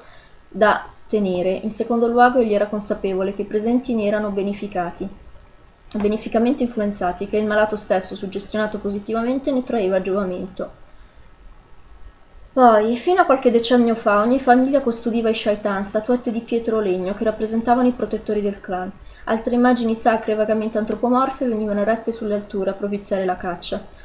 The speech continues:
Ogni clan possedeva poi dei propri luoghi, dei, dei luoghi propri nascosti nella tundra, dove in generazione in generazione venivano fatti sacrifici agli spiriti e offerte corna di renne e teschi d'orso, secondo un uso che ricorda molto da vicino il culto lappone dei Sedi.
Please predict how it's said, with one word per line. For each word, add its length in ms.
Ogni 240
clan 280
possedeva 480
poi 220
dei 100
propri 340
luoghi, 540
dei, 320
dei 120
luoghi 260
propri 360
nascosti 460
nella 220
tundra, 360
dove 220
in 60
generazione 500
in 80
generazione 640
venivano 320
fatti 260
sacrifici 520
agli 160
spiriti 580
e 100
offerte 680
corna 380
di 100
renne 300
e 40
teschi 320
d'orso, 420
secondo 380
un 60
uso 200
che 100
ricorda 340
molto 240
da 120
vicino 340
il 80
culto 260
lappone 380
dei 100
Sedi. 420